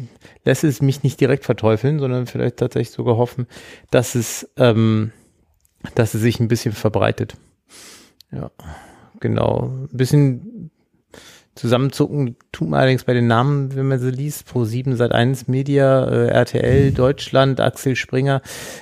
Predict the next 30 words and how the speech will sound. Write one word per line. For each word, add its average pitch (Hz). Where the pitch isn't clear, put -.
Es, -
ähm, 120
na 113
ja. 107
Äh, 151
aber 147
wenn 180
das 180
die 151
Player 170
sind, 160
die 156
da 147
mitspielen 147
müssen, 147
damit 135
das 139
was 120
wird, 143
okay, 127
seht 131
nur 131
zu, 131
dass 120
es 110
offen, 123
ein 131
offener 131
Standard 123
bleibt 131